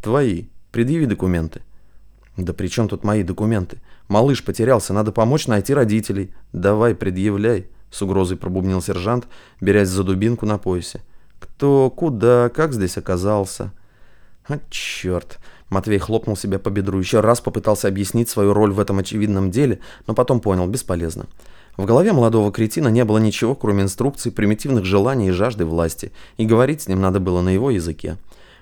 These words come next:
Матвей железными пальцами сжал запястье милиционера с дубинкой, второй рукой схватил его за грудки, привлёк к себе и сказал тихо, но так, что сержант побелел: «Послушай, урод,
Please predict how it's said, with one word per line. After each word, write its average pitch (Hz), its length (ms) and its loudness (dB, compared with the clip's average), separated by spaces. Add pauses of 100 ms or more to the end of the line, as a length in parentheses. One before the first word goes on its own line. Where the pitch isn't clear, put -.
Матвей 180 300 4
железными 160 400 4
пальцами 123 440 4
сжал 131 240 2
запястье 107 420 0
милиционера 98 520 2
с 90 60 0
дубинкой, 127 580 -2 (1400)
второй 180 360 2
рукой 170 280 4
схватил 135 400 2
его 107 300 4
за 98 160 2
грудки, 98 440 -2
привлёк 139 400 2
к - 40 -8
себе 165 220 2
и 170 40 0
сказал 127 340 2
тихо, 107 360 -4
но 110 160 2
так, 165 200 0
что - 140 -4
сержант 110 460 -2
побелел: 92 480 -2 (440)
«Послушай, 101 540 -2
урод, 101 400 0